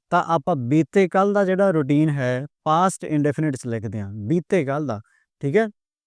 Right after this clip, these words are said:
ਆਪਾਂ ਜਿਵੇਂ ਕੱਲ੍ਹ ਜਿਹੜੇ ਜਿਹੜੇ ਕੰਮ ਕੀਤੇ ਆਪਾਂ, ਜੇ, ਜੇ ਇਸ ਚੀਜ਼ ਨੂੰ ਆਪਾਂ ਲੜੀਵਾਰ ਤਰੀਕੇ ਨਾਲ ਦੱਸਣਾ ਹੋਵੇ, ਸੀਰੀਜ਼ ਵਾਈਜ਼ ਦੱਸਣਾ ਹੋਵੇ, ਤਾਂ ਇਹ ਪਾਸਟ ਇੰਡੈਫੀਨਿਟ ਦੇ ਵਿੱਚ ਲਿਖਿਆ ਜਾਊਗਾ ਸਾਰਾ। ਜਿਵੇਂ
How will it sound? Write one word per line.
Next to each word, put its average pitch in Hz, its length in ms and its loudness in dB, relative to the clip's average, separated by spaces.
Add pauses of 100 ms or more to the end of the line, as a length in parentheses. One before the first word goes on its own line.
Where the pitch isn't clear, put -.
(360)
ਆਪਾਂ 170 280 0
ਜਿਵੇਂ 180 340 2 (220)
ਕੱਲ੍ਹ 208 260 4
ਜਿਹੜੇ 190 300 4
ਜਿਹੜੇ 196 300 4
ਕੰਮ 156 280 0
ਕੀਤੇ 147 340 -2
ਆਪਾਂ, 123 360 -4
ਜੇ, 139 240 0
ਜੇ 151 360 2
ਇਸ 165 260 0
ਚੀਜ਼ 165 180 -2
ਨੂੰ 165 100 -2
ਆਪਾਂ 156 420 -6 (340)
ਲੜੀਵਾਰ 175 760 2
ਤਰੀਕੇ 175 460 0
ਨਾਲ 160 160 -2
ਦੱਸਣਾ 135 360 -4
ਹੋਵੇ, 127 340 -4
ਸੀਰੀਜ਼ 220 500 2
ਵਾਈਜ਼ 170 340 2
ਦੱਸਣਾ 131 380 -6
ਹੋਵੇ, 120 380 -4 (460)
ਤਾਂ 165 80 2
ਇਹ 208 140 4 (120)
ਪਾਸਟ 156 540 2 (180)
ਇੰਡੈਫੀਨਿਟ 175 680 0
ਦੇ 185 120 -2
ਵਿੱਚ 170 240 -2
ਲਿਖਿਆ 185 480 0
ਜਾਊਗਾ 120 340 -2
ਸਾਰਾ। 123 320 -8 (720)
ਜਿਵੇਂ 196 540 4